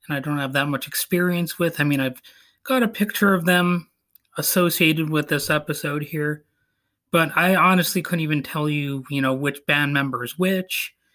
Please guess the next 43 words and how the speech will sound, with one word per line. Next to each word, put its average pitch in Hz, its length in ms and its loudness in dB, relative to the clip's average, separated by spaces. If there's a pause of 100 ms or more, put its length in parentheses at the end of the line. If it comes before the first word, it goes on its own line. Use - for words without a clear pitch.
(540)
uh, 135 640 0 (100)
or 165 200 4
even 165 240 4
if 151 220 0
that's - 540 -2
truly 165 400 2
the 151 120 0
band. 131 460 0
You 131 80 -2
know, 131 140 -2
it 123 80 -6
could 147 180 -6
be, 143 160 -4
like, 139 220 -4
a 135 40 -16
prank, 139 520 0 (760)
and 135 360 0
it, 123 100 -4 (180)
they 131 120 0
just 135 220 -2
found 143 300 2
some 151 160 0
people 143 460 -2
who 135 300 -4 (320)
look 214 240 2
like 151 260 4
it - 60 -4
could 135 240 -2
be 123 340 0 (420)
a 143 60 0
rock 131 400 0
band 127 320 -2
and 123 160 -2
took - 180 -6
a 123 60 0
f-, - 140 -16 (260)
picture 165 380 0
of 123 160 -2
'em 120 160 -4
and 123 120 -4
stuff. - 380 -6 (800)
<laughs> - 160 0
So, - 640 4